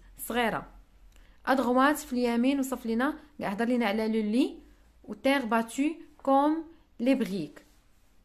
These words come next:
Au fond، يعني ال-، في العمق، الداخل، يعني الداخل ديال لا ميزون،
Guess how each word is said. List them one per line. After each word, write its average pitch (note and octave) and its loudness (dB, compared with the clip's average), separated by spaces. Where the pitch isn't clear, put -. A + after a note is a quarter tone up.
Au C#4 2
fond، E4 -4
يعني F#3 -4
ال-، G3 -4
في - -8
العمق، G#3 -2
الداخل، A#3+ 4
يعني F3+ -4
الداخل A#3 -4
ديال G#3 -2
لا G3 -2
ميزون، F#3+ -2